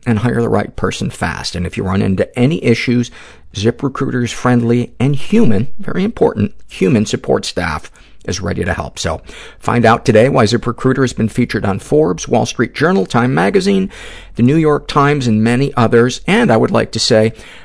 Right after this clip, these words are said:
high five to them for pulling their advertising from a particular T V show for, uh, ethical reasons, moral reasons, whatever you want to say. They pulled their advertising, and I want to give them a high five for that. So right now, you guys can post jobs on ZipRecruiter for free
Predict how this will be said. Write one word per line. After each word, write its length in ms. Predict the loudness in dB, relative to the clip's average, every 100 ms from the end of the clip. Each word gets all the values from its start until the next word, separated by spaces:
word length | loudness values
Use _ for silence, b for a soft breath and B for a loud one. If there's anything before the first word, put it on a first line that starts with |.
| -4
high 140 | -2
five 400 | 0 2 2 2 -2
to 120 | -2
them 220 | 0 -2
for 120 | -4
pulling 320 | 0 2 4
their 180 | 0 0
advertising 840 | 0 2 2 0 0 0 0 -2 -4
from 380 | -6 0 2 2 2
a 220 | 2 2
particular 600 | 2 2 2 0 -2 -2
T 260 | -2 -2 0
V 180 | 0
show 420 | 0 2 4 2 -4 B B -20
for, 760 | -6 -2 2 2 0 -2 0
uh, 300 | 2 2 -2 -2
ethical 420 | -2 0 2 2
reasons, 420 | 2 2 0 0
moral 360 | 2 4 4 2
reasons, 320 | 2 0 0
whatever 280 | 0 0 0
you 120 | 0
want 160 | -2
to 40 | -2
say. 160 | -4
They 140 | -2 -2
pulled 240 | -2 -2
their 140 | -2 -6
advertising, 580 | -8 -8 -8 -8 -8
and 80 | -8
I 60 | -6
want 160 | -6
to 40 | -8
give 120 | -8
them 60 | -8
a 20 |
high 180 | -8 -10
five 280 | -10 -10 -10
for 120 | -10
that. 280 | -10 -12 B B B 2
So 160 | 4
right 220 | 6 4
now, 140 | 4 2
you 180 | 0 0
guys 300 | 0 0 0
can 160 | 0
post 320 | 2 0 0
jobs 340 | 0 2 0 0
on 140 | 0
ZipRecruiter 640 | 0 -2 -2 -2 -2 0 -2
for 140 | -6
free 360 | -2 2 2